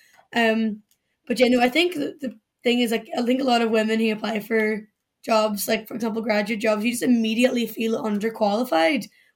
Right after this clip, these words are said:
when you probably have the same experience as the next person. Um,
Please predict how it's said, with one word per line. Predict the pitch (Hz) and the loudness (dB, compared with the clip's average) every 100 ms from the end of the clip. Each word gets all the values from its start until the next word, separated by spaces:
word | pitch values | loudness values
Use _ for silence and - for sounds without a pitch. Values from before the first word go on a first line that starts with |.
| - | -6
when | 240 233 233 | -2 0 -2
you | 247 | -4
probably | 240 214 | -2 0
have | 226 | 0
the | 226 | 0
same | 220 220 220 | -2 -2 -2
experience | 220 - 214 226 302 262 | -4 -2 2 4 4 0
as | 214 | -2
the | 220 | -2
next | 220 - | -2 -4
person. | - 339 339 262 220 214 _ _ - | -4 -4 -2 -2 -2 -6 _ _ -4
Um, | 262 254 | -2 -2